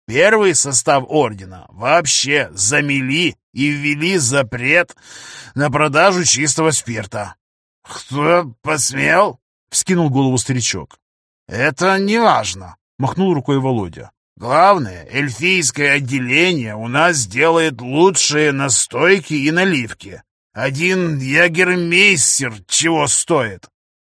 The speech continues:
"Хм, доктор Мом", — усмехнулся профессор.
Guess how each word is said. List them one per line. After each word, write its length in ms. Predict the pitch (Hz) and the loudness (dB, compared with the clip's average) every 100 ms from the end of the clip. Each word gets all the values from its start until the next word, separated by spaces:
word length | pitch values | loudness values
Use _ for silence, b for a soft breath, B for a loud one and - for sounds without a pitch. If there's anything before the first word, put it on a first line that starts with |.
| _ - | _ -10
"Хм, 580 | - 151 107 95 95 | -4 -4 -4 -12 -14
доктор 580 | 95 143 202 - 202 202 | -2 0 0 2 2 4
Мом", — 500 | 170 127 127 127 120 _ _ - | 0 0 -2 -2 -6 _ _ -6
усмехнулся 560 | 135 160 147 139 - | -2 -2 0 0 0
профессор. 600 | 131 120 113 95 85 73 | -2 -2 -2 -4 -6 -10